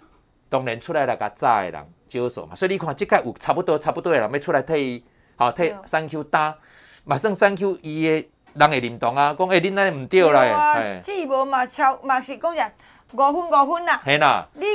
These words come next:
Speaker 2: 眼甲出一，一杯的人，我嘛甲你一杯的人啊。
Speaker 1: 嘿，所以我是感觉讲即届吼，但是我感觉三 Q 伊讲啊，破，撇伊讲啊介好。伊毋是讲选了，伊就感谢遐个家己支持的人。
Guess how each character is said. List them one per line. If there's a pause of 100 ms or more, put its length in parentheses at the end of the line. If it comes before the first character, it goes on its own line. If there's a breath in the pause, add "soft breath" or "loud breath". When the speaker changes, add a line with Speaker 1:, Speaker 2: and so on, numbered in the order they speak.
(100)
Speaker 2:
眼
甲
出
一， (520)
一
杯
的
人，
我
嘛
甲
你
一
杯
的
人
啊。
Speaker 1:
嘿，
所
以
我
是
感
觉
讲
即
届
吼，
但
是
我
感
觉
三
Q
伊
讲
啊，
破， (100)
撇
伊
讲
啊
介
好。 (520 soft breath)
伊
毋
是
讲
选
了，
伊
就
感
谢
遐
个
家
己
支
持
的
人。